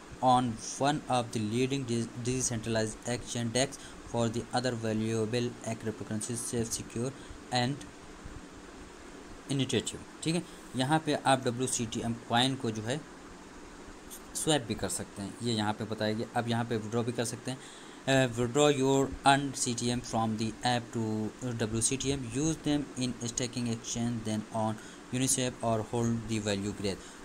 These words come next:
तो आपका जो है coin है उसको विड्रॉ करके आप उसको staking भी लगा सकते हैं। Staking पे लगाने के बाद आप ज़्यादा से ज़्यादा coin को earn कर सकते हैं, ठीक है। अब यहाँ पे इनका जो है contact address दिया हुआ है, symbol दिया हुआ है,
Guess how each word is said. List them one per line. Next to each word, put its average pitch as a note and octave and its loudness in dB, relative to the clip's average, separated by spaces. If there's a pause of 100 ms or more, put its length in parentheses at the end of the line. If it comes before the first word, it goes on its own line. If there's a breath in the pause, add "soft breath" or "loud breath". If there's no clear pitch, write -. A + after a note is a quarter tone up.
तो D3 4
आपका D#3+ 4
जो C#3 0
है C#3 -2 (200)
coin C3+ 4
है C#3 0
उसको B2 -4 (140)
विड्रॉ G#2+ 4
करके C3 0
आप A2 2
उसको A#2 -2
staking A2+ -2
भी C#3 -4
लगा C3 2
सकते B2+ -6
हैं। - -6
Staking D#3 2
पे E3+ -2
लगाने D3+ 4
के D3+ 0
बाद D3 4
आप A#2+ 6
ज़्यादा A2+ 4
से A2 -2
ज़्यादा G#2 2
coin G#2 0
को E3 -4 (220)
earn B2+ 2
कर A2+ -2
सकते - -6
हैं, F#2+ -6
ठीक D#3 -2
है। F3 0 (420 loud breath)
अब D3+ 6
यहाँ D3 6
पे D3 6
इनका C#3+ 4
जो C#3 0
है C#3 2
contact A#2+ 0
address B2+ 6
दिया C#3 4
हुआ C3+ 6
है, D3+ -2 (1800)
symbol C#3 4
दिया C#3 4
हुआ C#3 4
है, C#3+ -2